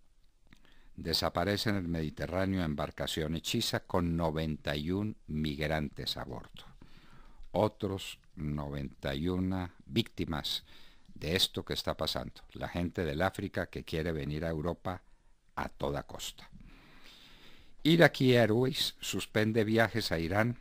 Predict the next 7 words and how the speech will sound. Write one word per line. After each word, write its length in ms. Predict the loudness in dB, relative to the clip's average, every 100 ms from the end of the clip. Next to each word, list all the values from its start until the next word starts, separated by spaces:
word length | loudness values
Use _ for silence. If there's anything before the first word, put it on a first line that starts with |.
| -10 -20 -20 -20 -20 -10
por 220 | -4 -2
los 260 | -2 -4 -4
dos 380 | -2 -2 -2 -8
iraníes 680 | -6 -4 -2 -2 -2 -4 -4
muertos 480 | -2 -2 -2 -6 -8
por 280 | -6 -8 -8
coronavirus. 1000 | -6 -4 -2 -4 -6 -10 -14 -14 -14 -16